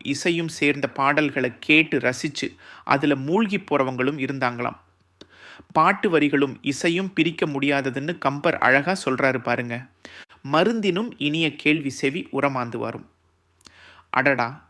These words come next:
இதைவிட இனிமையான விஷயம் வேற என்ன இருக்க முடியும்? சாகா மருந்து கிடைச்சா கூட அவ்வளவு இனிமையா இருக்காதாம். நல்ல விஷயங்களை கேட்டு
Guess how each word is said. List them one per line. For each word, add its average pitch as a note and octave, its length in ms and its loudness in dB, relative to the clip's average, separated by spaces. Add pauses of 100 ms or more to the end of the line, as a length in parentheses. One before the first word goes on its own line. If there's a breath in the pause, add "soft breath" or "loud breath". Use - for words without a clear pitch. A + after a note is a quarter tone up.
இதைவிட D#3+ 440 2
இனிமையான D3 540 0
விஷயம் C#3+ 440 -4
வேற D3+ 260 4
என்ன C3+ 160 -4
இருக்க C3 260 -4
முடியும்? B2 540 -6
சாகா G3 460 2
மருந்து E3 420 0
கிடைச்சா D3+ 360 2
கூட D#3+ 300 -4
அவ்வளவு F#3+ 580 2
இனிமையா D#3+ 500 -2
இருக்காதாம். A#2 440 -6 (1120 loud breath)
நல்ல F3+ 280 4
விஷயங்களை D3+ 520 0
கேட்டு G3+ 460 2